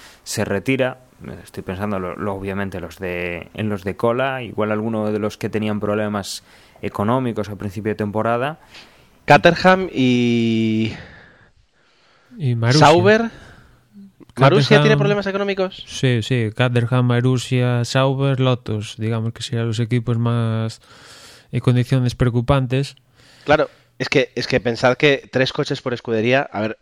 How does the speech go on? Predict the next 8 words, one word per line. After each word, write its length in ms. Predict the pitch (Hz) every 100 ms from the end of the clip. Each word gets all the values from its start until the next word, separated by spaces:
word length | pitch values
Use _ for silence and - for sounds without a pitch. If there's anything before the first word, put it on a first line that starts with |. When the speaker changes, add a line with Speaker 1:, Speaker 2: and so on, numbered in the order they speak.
| _
Speaker 2:
lo, 180 | 95 92 -
lo 120 | 110
justo 380 | - 131 - 127
sería 300 | 117 110 110
que 100 | 101
todas 340 | - 127 113
las 140 | 98 92
escuderías 640 | - 101 107 123 -